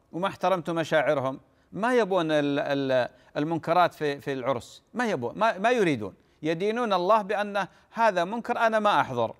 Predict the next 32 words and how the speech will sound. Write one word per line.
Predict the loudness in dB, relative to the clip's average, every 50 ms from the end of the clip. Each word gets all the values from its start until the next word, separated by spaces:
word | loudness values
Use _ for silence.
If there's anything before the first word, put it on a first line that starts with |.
| _ _ _ _ _ -6
مثلًا. | -2 0 0 2 0 -2 -2 -4 -12 _ _ _ _ _ _ _ _ _ -14 -12
ليش | -10 -10 -10 -10 -6 -2 -2 -2 -2 -2
طيب | 0 0 0 0 0 0
أنت | 0 -2 -2 -2
فقط | 2 2 2 2 2 0 -2 -2
تريد | -2 -2 -2 -2 -2 -2
الذي | -2 0 0 2 2 2
لك | 2 2 2 2
ولا | 2 2 4 4 4 4
تريد | 2 0 -2 -2 -2 -2 -2
الذي | 0 2 2 2 2 2
عليك؟ | 4 4 4 2 2 -2 -4 -8 -18 _ _ _ _ _ _ _ _
فما | _ -14 -8 -4 -2 2 4 4
يجوز | 4 2 0 -2 -2 -2 -4 -4
التساهل | -8 -8 -6 -6 -4 0 2 4 4 4
بمثل | 2 0 -2 -2 -2 0 2
هذا | 2 2 2 2 2
الأمر. | 2 2 2 2 0 -6 -12 _ _ _ _ _ -10 -2
يبقى | 2 2 2 2 2 2 0
قضية، | 0 2 0 0 0 0 -2 0 0 0
والله | 2 2 2 2 4 4 4 4 2 0 -2 -4 -6
مثلًا | -4 -2 0 0 2 2 2 2 0 -2 -10 _ _ _ _ -16
دعوك | -6 0 0 2 4 4 2 2 2 0 -2
أرحام | -2 0 0 0 0 0 0 0 0 0 0
لك، | 0 0 0 -2 -2 -10 -10 -12 _ _ _ _ _ -8
إذا | -6 -4 0 0 -2
ما | 0 0 -2
حضرت | -2 -2 -4 -4 0 0 0 0 -2 -8
ممكن | -8 -8 -8 -8 -8 -8 -6 -6
يترتب | -6 -4 -2 -2 -2 -2 -2 -4 -4 -4 -4
مفسدة | -2 -2 -4 -4 -4 -2 -2 0 0 0 0 0
أكبر، | -2 -2 0 4 4 4 4 2 -4